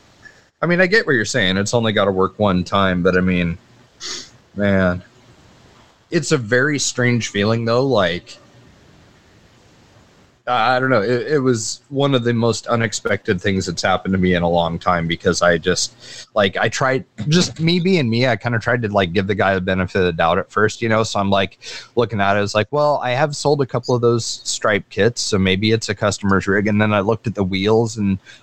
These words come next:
looked at the scale hardware and stuff. I was like, "Dude, that's one hundred percent my truck." And then, of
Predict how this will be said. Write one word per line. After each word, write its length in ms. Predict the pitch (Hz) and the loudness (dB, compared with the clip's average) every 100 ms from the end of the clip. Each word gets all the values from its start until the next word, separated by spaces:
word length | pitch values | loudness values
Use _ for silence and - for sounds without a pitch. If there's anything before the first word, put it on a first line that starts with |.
| - | -2
looked 180 | 113 127 | -2 -2
at 60 | |
the 80 | 101 | -8
scale 280 | - 113 90 | -4 -2 0
hardware 340 | 101 98 104 | 0 2 0
and 100 | 101 | 0
stuff. 240 | - 113 110 | 0 -2 0
I 60 | |
was 100 | 95 | 0
like, 160 | 95 85 _ - | 0 -2 _ -4
"Dude, 200 | 139 139 | 0 2
that's 420 | 117 - - - _ | 0 -4 -10 -10 _
one 200 | 123 117 | 0 2
hundred 220 | 117 107 | 2 0
percent 360 | 92 92 - 82 | 0 -2 0 0
my 120 | 85 | -2
truck." 300 | - 92 85 | 0 0 0
And 100 | 98 | 0
then, 160 | 98 | 2
of 100 | 92 | 2